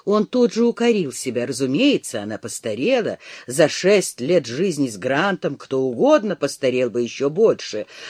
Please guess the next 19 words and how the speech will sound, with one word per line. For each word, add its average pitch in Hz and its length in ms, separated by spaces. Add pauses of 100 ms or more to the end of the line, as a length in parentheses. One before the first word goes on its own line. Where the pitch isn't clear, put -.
(120)
Она 160 340
по-прежнему 180 880
любима, 175 800 (520)
и 180 100
он 226 300
бы 233 240
отдал 262 580
душу 190 520
за 110 160
нее, 104 460 (320)
но 196 220
этому 285 420
не 285 160
суждено 233 580
случиться, 190 840 (360)
и 247 180
надо 349 360
принимать 254 480
факты 247 800